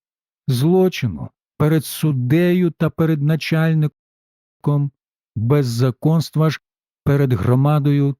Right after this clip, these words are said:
та народом, несправедливості перед товаришами, другом,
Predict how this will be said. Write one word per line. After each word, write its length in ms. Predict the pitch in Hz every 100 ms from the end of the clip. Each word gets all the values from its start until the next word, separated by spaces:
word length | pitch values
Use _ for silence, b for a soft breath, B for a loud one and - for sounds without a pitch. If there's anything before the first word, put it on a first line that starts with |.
| _
та 140 | 135
народом, 580 | 131 131 139 127 98 64 - _ _ _ _ _ _
несправедливості 1300 | 127 156 139 - 156 156 160 170 143 113 - - - _ _ _
перед 280 | 135 151 143 -
товаришами, 800 | 156 165 160 135 - 120 117 113 _ _ _ _ _ _ _ _
другом, 460 | 143 208 202 110 -